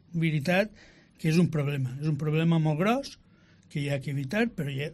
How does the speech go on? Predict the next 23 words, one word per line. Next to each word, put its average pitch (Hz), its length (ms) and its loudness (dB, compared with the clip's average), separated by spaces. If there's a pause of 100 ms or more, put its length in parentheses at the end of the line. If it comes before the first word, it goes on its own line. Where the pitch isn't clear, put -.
nosaltres 151 560 0
tenim 165 320 4
molta 156 320 2
zona 156 320 0
de 151 400 0 (400)
segon 151 400 -2
residència, 220 600 0 (420)
que 160 80 -4
sí 160 160 -4
que 143 160 -4
es - 80 -8
pot 147 240 -4
fer, 233 300 0 (580)
profita 156 400 2
com 156 160 2
a 147 80 2
un 151 160 4
negoci 151 460 2 (1700)
que 156 140 2
hi - 20 4
ha 151 160 4
que 170 80 6
regular-lo, 156 540 4